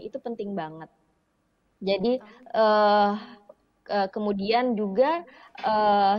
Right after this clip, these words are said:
Speaker 1: yaitu buat, eh, kelompok-kelompok kecil, mungkin kalau di daerah-daerah juga sudah mulai diterapkan ya, ada kelompok-kelompok kecil yang memang tapi tetap juga ya, eh, em, mela-, apa, menggunakan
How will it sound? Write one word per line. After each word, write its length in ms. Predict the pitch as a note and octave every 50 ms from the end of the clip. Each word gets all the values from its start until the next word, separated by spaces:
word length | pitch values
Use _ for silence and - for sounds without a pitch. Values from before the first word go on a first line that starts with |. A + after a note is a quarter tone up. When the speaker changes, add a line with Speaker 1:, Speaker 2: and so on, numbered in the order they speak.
| A3+
Speaker 1:
yaitu 440 | A3 F#3+ F#3+ A3 - - C4 D4+ E4 C#4
buat, 240 | A#3 G3+ G#3+ G#3 G#3 - - - -
eh, 160 | G#3+ G#3+ G3+ G3+ -
kelompok-kelompok 680 | A3+ A3 A3+ G#3 A3 A3 - A3 G#3+ G#3+ G#3 A#3 A3 - A3+ A#3
kecil, 440 | _ _ - A#3+ B3 C4 C#4+ D4+ C#4+
mungkin 240 | A#3+ A3 A3+ B3 B3
kalau 120 | B3 A3 G#3
di 80 | G#3+ G#3+ G3
daerah-daerah 640 | F#3+ F3 G3 G3+ G#3 G3 F#3 - - F#3+ A3 D4+ D#4 - - _ _ _ _ -
juga 200 | A3 G3+ F3+ A3 A3+
sudah 240 | A#3 - A3 - A#3 A#3+
mulai 220 | A3 G#3+ G#3+ G3+ F#3+
diterapkan 500 | G3 G#3 - G3+ G#3 G#3+ G#3 - B3+ B3+ G#3+ G3+
ya, 120 | G#3 G#3+ - -
ada 140 | G3 F#3+ G3 F#3+
kelompok-kelompok 720 | G3 F#3 F#3 F3 F#3 - - G3 F#3 F#3 F3+ - F#3 - - G3
kecil 320 | - _ - A#3+ B3+ B3+
yang 140 | A3+ G#3 G#3
memang 240 | G3 G3+ A3 A#3+ C4 C4
tapi 340 | - A#3 G#3 - - C#4+ C#4
tetap 240 | C4 B3 - - G#3 G#3
juga 240 | G3 G#3+ F#3+ G#3+ A3
ya, 220 | G#3 F3+ E3+ E3+ - - - - - - - - _ -
eh, 560 | G#3 G#3 G3+ G3+ G3+ G3+ G3+ G3 G3 G3 F#3+ G3+ - - - - _ _ _ _ - - - -
em, 140 | G#3+ G#3 G#3+ G#3 G#3+
mela-, 320 | G#3 G3+ G3 G3 F#3+ F#3 - -
apa, 280 | A3+ - A#3 C4 D4+ D#4+ - _ - _ -
menggunakan 640 | A3 A3+ G3 G#3+ A3 G#3 F#3+ F#3+ F#3 - G3+ G#3